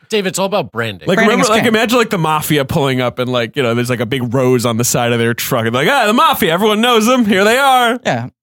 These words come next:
Speaker 3: Broken Lizard, a comedy mafia.
Speaker 2: <laughs>
Speaker 3: They have their logo, of course.
Speaker 2: Um, and then you've got, uh, Lando.
Speaker 3: I don't know. I don't know.
Speaker 2: You've got
Speaker 3: Yeah.
Speaker 2: Lando,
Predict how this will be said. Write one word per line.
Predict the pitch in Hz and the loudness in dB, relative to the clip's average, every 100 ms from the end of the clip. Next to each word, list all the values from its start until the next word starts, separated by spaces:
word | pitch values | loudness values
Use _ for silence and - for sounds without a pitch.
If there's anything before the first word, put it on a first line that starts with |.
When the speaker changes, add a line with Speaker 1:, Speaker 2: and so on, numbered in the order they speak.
| - | -8
Speaker 3:
Broken | 185 165 147 165 | -4 -2 0 0
Lizard, | 214 190 185 | 2 2 -2
a | - | -2
comedy | 180 180 170 | -2 0 0
mafia. | 170 165 170 165 160 | 0 0 0 0 0
Speaker 2:
<laughs> | 151 | 0
Speaker 3:
They | 135 | -2
have | 139 131 | -2 -2
their | 139 | -2
logo, | 139 135 135 | -2 -2 -4
of | 135 | -4
course. | - 151 _ _ - - - - | -10 -14 _ _ -20 -20 -14 -4
Speaker 2:
Um, | 143 135 135 127 _ _ _ _ _ | -2 -2 -2 -6 _ _ _ _ _
and | 143 170 | -2 0
then | 170 | 0
you've | 170 156 | -2 -2
got, | 165 151 139 _ _ _ _ - | -2 -2 -4 _ _ _ _ -4
uh, | 147 139 127 | 0 0 0
Lando. | 147 170 170 | -2 -2 0
Speaker 3:
I | 208 | 0
don't | 117 120 | 0 0
know. | 113 117 135 | 0 -4 -4
I | 175 | -2
don't | 131 107 | -2 -2
know. | 110 131 | -2 -2
Speaker 2:
You've | 156 160 | -2 -2
got | 131 | 0
Speaker 3:
Yeah. | |
Speaker 2:
Lando, | 175 165 165 156 151 | 0 0 0 0 0